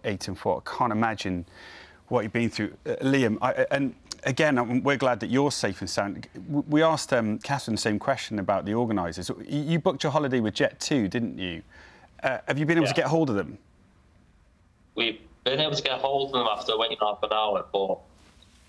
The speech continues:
Speaker 2: there was nothing. There was just absolute zero backup, there was no contingency plans, there was nothing. Um, if people, they would say they'll get back to us, no one got back to us. We received one two-minute phone call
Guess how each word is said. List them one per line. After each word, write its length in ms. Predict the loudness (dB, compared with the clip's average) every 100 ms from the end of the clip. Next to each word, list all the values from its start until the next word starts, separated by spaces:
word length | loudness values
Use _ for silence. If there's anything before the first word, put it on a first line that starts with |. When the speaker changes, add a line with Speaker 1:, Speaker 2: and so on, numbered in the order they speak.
| _
Speaker 2:
there 100 | -4
was 200 | -2 0
nothing. 400 | 0 0 0 -2 -4 -8
There 120 | -4
was 120 | -2 -2
just 420 | -2 0 -2 -4 -14 -20 -20 -20 -20 -20 -4
absolute 500 | -2 0 0 0 0
zero 640 | 0 0 2 2 2 0 -2 -4
backup, 400 | -2 -2 0 -4 -4 -12 -4
there 60 | -2
was 80 |
no 120 | -2 -4
contingency 680 | -4 -4 -4 -4 -6 -6
plans, 640 | -2 2 2 2 -2 -4 0
there 100 | 2
was 220 | 0 0
nothing. 400 | 0 0 0 -2 -4 -4 0
Um, 540 | 2 2 0 -4 -8 -6
if 120 | -2
people, 200 | -2 0
they 80 | 0
would 100 | 2
say 160 | 0 0
they'll 100 | -2
get 220 | -2 -2
back 180 | -2 -2
to 100 | -2 2
us, 220 | 2 0
no 220 | -2 0
one 240 | 0 -2 -2
got 180 | -4
back 180 | -2 -4
to 140 | -4 -2
us. 160 | -2 -4 _ _ _ _
We 180 | -2 -2 -2
received 640 | 0 2 2 0 0 -4 -4
one 420 | 0 2 2 -2 -12 -16 -6
two-minute 400 | -4 -2 -2 -2
phone 260 | -2 -2 -2 -2
call 400 | 0 2 0